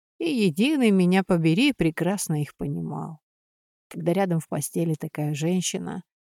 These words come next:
как-то не думаешь о титуле императора. Да-да, ты не думаешь, а она.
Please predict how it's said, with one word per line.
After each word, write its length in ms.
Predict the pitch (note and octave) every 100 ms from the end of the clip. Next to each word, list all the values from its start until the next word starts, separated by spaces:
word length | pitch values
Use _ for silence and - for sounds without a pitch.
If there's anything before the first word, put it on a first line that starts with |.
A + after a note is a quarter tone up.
| -
как-то 320 | - - -
не 160 | A#3 G3+
думаешь 560 | D#3+ D4 A3+ F3 - -
о 100 | F3+
титуле 520 | - E3+ E3+ D#3+ E3+
императора. 720 | D#3+ E3 D3+ D#3 - D#3 E3+ _ _ _ _ _ _ _
Да-да, 800 | G3+ E3+ E3+ D#3+ A3 A3+ E3+ E3+ C#3+
ты 160 | - C4
не 160 | G3+ D#3+
думаешь, 640 | D3 A#3 D#4+ B3 F3+ -
а 240 | F3 D#3+
она. 400 | D#3 E3 C4 D#4